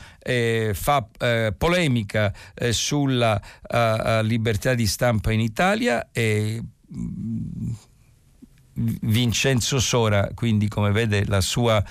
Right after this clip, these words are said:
polemica con la libertà di stampa in Italia è in onda al servizio pubblico, eh, eh, italiano, eh, dovrebbe fare una riflessione, no? Provi lei in Russia, in Cina, in Arabia Saudita, a Cuba,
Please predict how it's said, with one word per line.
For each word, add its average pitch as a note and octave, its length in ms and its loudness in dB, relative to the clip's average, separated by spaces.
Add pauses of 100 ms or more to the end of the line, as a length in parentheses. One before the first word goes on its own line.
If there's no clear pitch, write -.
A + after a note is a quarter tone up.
(220)
polemica B2 580 2
con G#2 100 0
la G#2 80 2
libertà G#2 300 0
di G#2+ 60 2
stampa G#2+ 300 0
in A2+ 60 0
Italia A2+ 420 2
è G#2+ 40 2
in A2 140 2
onda G#2 460 2 (240)
al A2 180 0
servizio G#2+ 600 0
pubblico, G#2 760 0 (220)
eh, - 160 -4
eh, A#2 300 0 (140)
italiano, B2 800 2 (220)
eh, - 140 -8
dovrebbe A2+ 340 0
fare A#2 220 2
una A2+ 100 2
riflessione, A2 680 0
no? G#2+ 200 2
Provi C3+ 320 0
lei G#2 340 2 (200)
in A2 200 0
Russia, A2 500 0
in G2 120 2
Cina, G2+ 640 2 (300)
in G#2+ 140 2
Arabia G#2 380 2
Saudita, G2+ 760 2
a F2+ 120 2
Cuba, G2 580 2